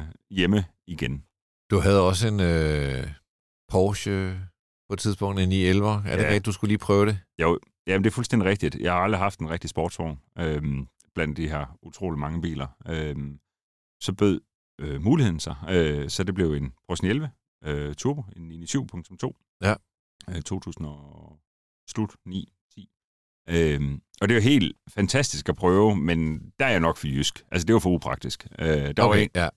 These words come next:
Speaker 1: ingen anhængertræk, og, øh, <laughs> øh, og vi har, øh, jo, vi er sådan en moderne familie med dine, mine og vores børn. Vi har seks børn, og, øh, vi er sådan en, vi er lidt lange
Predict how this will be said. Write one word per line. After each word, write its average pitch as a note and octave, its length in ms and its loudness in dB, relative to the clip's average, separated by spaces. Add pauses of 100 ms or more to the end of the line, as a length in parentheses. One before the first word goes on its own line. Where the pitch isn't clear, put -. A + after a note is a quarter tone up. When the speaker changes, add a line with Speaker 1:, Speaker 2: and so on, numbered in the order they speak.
(320)
Speaker 1:
ingen F#3+ 200 6
anhængertræk, G#2+ 640 4
og, D2+ 400 0
øh, D2 280 -2 (440)
<laughs> - 720 -10
øh, E2+ 340 4
og E2 140 0
vi F2 60 4
har, E2+ 320 0
øh, C2 180 -4 (360)
jo, D2 120 -18 (240)
vi D#2 80 -6
er C#2 260 -4
sådan - 180 -18
en D2+ 40 -18
moderne D2+ 300 -4
familie D#2+ 280 -4
med D#2+ 100 -4
dine, F2 200 2
mine E2+ 140 0
og E2+ 60 0
vores F#2 140 -2
børn. F2 160 -4
Vi F2+ 60 -4
har G#2+ 80 -4
seks B2 240 -2
børn, F2 260 -4 (840)
og, D2+ 320 2
øh, D2 240 -2 (720)
vi F#2+ 60 -8
er - 20 -4
sådan E2 320 2
en, D2 260 -6 (200)
vi F2+ 60 -10
er E2+ 40 -2
lidt D#2 120 0
lange F#2+ 360 -2